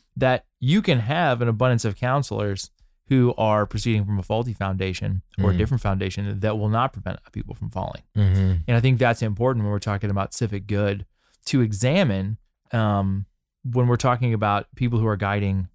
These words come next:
Speaker 1: our city, guiding our
Speaker 2: Mm-hmm.
Speaker 1: state, guiding our country, whether they are proceeding from a, a foundation of looking for the good, you know, the, the true, the good, and the beautiful,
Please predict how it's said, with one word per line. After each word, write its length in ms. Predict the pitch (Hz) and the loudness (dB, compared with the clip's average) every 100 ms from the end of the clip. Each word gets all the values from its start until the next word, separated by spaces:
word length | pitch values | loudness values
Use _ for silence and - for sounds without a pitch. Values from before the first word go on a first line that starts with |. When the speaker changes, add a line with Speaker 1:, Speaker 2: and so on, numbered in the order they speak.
| _ | _
Speaker 1:
our 80 | 92 | -8
city, 420 | - 160 139 135 139 - | -2 0 2 2 -2 -4
guiding 240 | 104 98 | -2 2
our 80 | 92 | 2
Speaker 2:
Mm-hmm. 80 | 92 92 | 2 2
Speaker 1:
state, 240 | 107 104 | 0 -2
guiding 220 | 95 98 | -6 -6
our 80 | - | -8
country, 460 | - 110 - 107 - _ _ - _ - | -6 -4 -2 -4 -6 _ _ -20 _ 0
whether 240 | 127 147 | 4 4
they 120 | 151 139 | 6 4
are 120 | 135 | 4
proceeding 420 | 107 113 135 123 | 0 -2 0 0
from 220 | 113 107 | 0 0
a, 180 | 101 98 - | 0 -2 -6
a 80 | |
foundation 640 | 104 107 104 104 104 104 98 - | -4 -2 0 0 0 0 -4 -4
of 360 | 101 95 95 110 | -4 -2 -2 -4
looking 360 | 117 131 151 117 | -2 0 0 -2
for 140 | 113 | -2
the 80 | 98 | -2
good, 340 | 95 113 104 | 0 0 2
you 60 | 104 | 0
know, 120 | 101 | 0
the, 200 | 101 101 | -2 -2
the 80 | 110 | -4
true, 300 | - 151 147 | -2 2 2
the 80 | 113 | 4
good, 180 | 131 123 | 4 4
and 80 | |
the 60 | 107 | 4
beautiful, 580 | 120 127 117 123 117 | 4 4 4 2 2